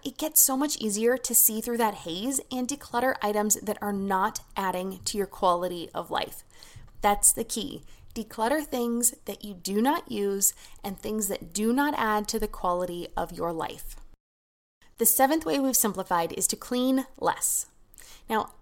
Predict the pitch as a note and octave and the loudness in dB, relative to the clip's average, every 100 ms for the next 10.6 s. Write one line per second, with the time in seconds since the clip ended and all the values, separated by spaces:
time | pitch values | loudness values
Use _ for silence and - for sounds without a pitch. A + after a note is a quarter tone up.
0 | - C4 - E4 - B3 A3 G#3 G3+ - | -6 -4 -2 0 2 4 2 4 2 4
1 | G#3 - G#3 G3+ G3+ F3+ F3+ - - F3 | 0 -2 -6 -4 0 0 2 0 4 4
2 | F3 E3 D#3+ - F3 C#3+ C#3+ D#3 - - | 4 -4 -4 -2 0 0 -2 -4 -4 -4
3 | G#3+ G#3+ - - - - C4+ B3 C4+ E4+ | 0 0 0 -8 -16 0 2 4 2 2
4 | A#3 F#3+ A#3 - G3 G#3 G#3+ G#3 G#3 F#3+ | 2 2 0 0 0 2 2 4 2 2
5 | F#3 - G3+ F3+ E3 A#3+ - - - B3 | -6 -4 -2 -2 2 2 2 0 0 -2
6 | A#3 A#3 F3 G3 F#3+ F3 F#3 - E3+ E3 | -2 -4 -2 -2 0 -2 -4 -4 -2 -2
7 | - - - - - - _ - - - | 0 -4 0 0 0 -4 _ -20 -20 -18
8 | - G3+ G#3+ B3+ C#4+ - G3+ F#3 - - | -4 -2 2 2 2 0 0 4 4 6
9 | E4+ F#4+ - C5 A3+ - G3 F3 D#3+ D3+ | 4 2 -4 0 0 2 -2 -4 -4 -2
10 | - - D#4 E4 - - | -2 2 2 4 2 2